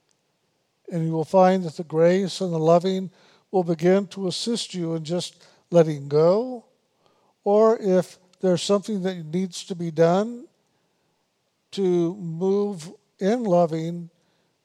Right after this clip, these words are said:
to get it done. We teach here an inner practice of loving God and God loving you. And we teach another practice,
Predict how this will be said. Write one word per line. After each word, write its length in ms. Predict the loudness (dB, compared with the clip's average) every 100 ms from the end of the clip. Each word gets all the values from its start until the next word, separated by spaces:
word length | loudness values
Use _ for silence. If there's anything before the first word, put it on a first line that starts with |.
| _
to 80 | -8
get 180 | -2 0
it 140 | -2
done. 400 | 0 0 0 -4 -10 _ _ _ _ _ _ _ _ _ _ _ _ _ _ _ _ _ _ _ _ _ _
We 240 | -2 -2
teach 600 | -2 -2 -2 -2 -6 -12 -16 _ _ _ _
here 440 | 0 4 4 2
an 100 | 0
inner 220 | 0 -2
practice 800 | 2 2 2 2 -4 -4 -6 -14 -18 _ _ _ _ -4
of 120 | 0
loving 360 | 2 2 0 2
God 560 | 6 6 8 6 2
and 280 | -6 -8 -2
God 280 | 2 2 2
loving 340 | -2 -2 -8
you. 500 | -6 -6 -8 -12 -20 _ _ _ _ _ _ _ _ -4
And 160 | -2
we 100 | -2
teach 340 | -4 -4 -4 -4
another 360 | 0 2 2
practice, 800 | 0 0 0 -2 -14 -14 -14 -18